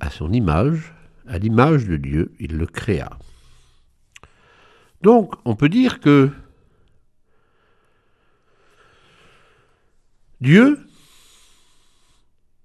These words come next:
reproche à Adam, non pas d'être nu, mais d'avoir honte d'être nu. Qui t'a dit que tu étais nu ?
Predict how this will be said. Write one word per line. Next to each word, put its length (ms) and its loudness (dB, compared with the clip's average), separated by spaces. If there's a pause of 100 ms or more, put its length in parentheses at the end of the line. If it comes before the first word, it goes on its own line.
(460)
reproche 760 0 (800)
à 260 -2
Adam, 400 0 (1600)
non 160 2
pas 180 -4
d'être 320 -4
nu, 320 -6 (1400)
mais 120 -2
d'avoir 460 2
honte 300 -4
d'être 360 -8
nu. 280 -12 (2500)
Qui 160 0
t'a 200 -4
dit 200 -4
que 160 -10
tu 220 -14
étais 260 -14
nu ? 160 -18